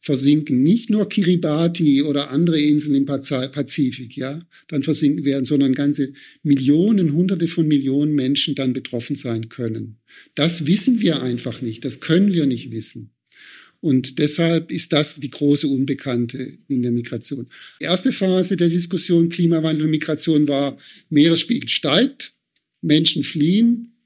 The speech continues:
Menschen fliehen in andere Länder, es kommt zu Konflikten oder es gibt Dürren, Menschen streiten sich um Wasser, es kommt zu gewaltsamen Konflikten, Menschen müssen fliehen.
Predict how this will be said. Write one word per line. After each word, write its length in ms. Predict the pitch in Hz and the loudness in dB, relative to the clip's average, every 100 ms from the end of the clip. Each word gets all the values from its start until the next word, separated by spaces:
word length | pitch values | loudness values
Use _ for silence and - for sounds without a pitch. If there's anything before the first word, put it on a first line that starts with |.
| - _ - | -20 _ 0
Menschen 280 | 151 - | 2 2
fliehen 240 | 247 180 160 | 0 0 2
in 140 | 151 | 2
andere 300 | 143 139 131 | 2 0 0
Länder, 340 | 127 160 196 196 | 2 2 2 0
es 120 | - | -2
kommt 200 | 139 139 | -2 -2
zu 100 | 170 | -2
Konflikten 760 | 131 117 147 170 - 202 196 - _ | -2 -2 0 -2 -2 -4 -4 -8 _
oder 580 | - 156 180 208 202 190 _ - | 0 2 4 2 0 -4 _ -4
es 140 | - | -4
gibt 260 | 139 117 170 | -4 -4 2
Dürren, 460 | 175 190 208 214 - | 2 2 0 -2 -4
Menschen 600 | 147 147 165 175 156 143 _ _ _ - | 0 2 2 0 -2 -6 _ _ _ -8
streiten 440 | - 147 139 156 | -4 0 0 0
sich 180 | - 131 | -4 -2
um 140 | 127 143 | -2 0
Wasser, 260 | 160 208 | -2 0
es 140 | 165 - | -2 0
kommt 180 | 147 | -2
zu 80 | 156 | 0
gewaltsamen 560 | 143 135 131 131 131 120 | -4 -2 -2 -2 -2 -2
Konflikten, 640 | 135 120 160 170 170 156 | -4 -2 -2 -2 -2 0
Menschen 340 | 135 139 - | 2 0 0
müssen 240 | 127 123 139 | -2 -2 -6
fliehen. 480 | - 113 101 113 | -8 -14 -12 -16